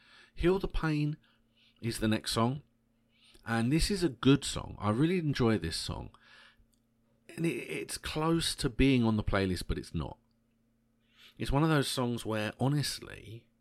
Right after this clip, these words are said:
it could go on the playlist,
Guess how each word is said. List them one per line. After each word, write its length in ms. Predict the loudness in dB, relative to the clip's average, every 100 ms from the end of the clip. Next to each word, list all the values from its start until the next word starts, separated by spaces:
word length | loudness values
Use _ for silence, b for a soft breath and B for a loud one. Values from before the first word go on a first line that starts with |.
| _ _ _ _ _ _
it 200 | -4 0
could 300 | 2 2 2
go 300 | 2 4 2
on 160 | 0
the 80 | -6
playlist, 800 | -6 -6 -4 -6 -10 -10 -12 -16